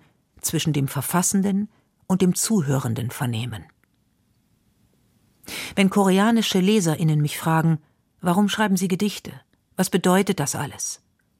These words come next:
antworte ich, dass meine Stimme, da ich hier nicht leben kann,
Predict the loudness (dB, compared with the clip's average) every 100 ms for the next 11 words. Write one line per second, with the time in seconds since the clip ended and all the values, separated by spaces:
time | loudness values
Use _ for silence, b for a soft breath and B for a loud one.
0 | _ _ _ 0 2 0 -4 -2 -4 -2
1 | -4 -4 -6 -2 -2 -2 -2 -2 0 0
2 | -4 -12 _ _ _ _ -6 -6 -4 0
3 | 2 0 0 0 2 2 -2 -2 -2 -2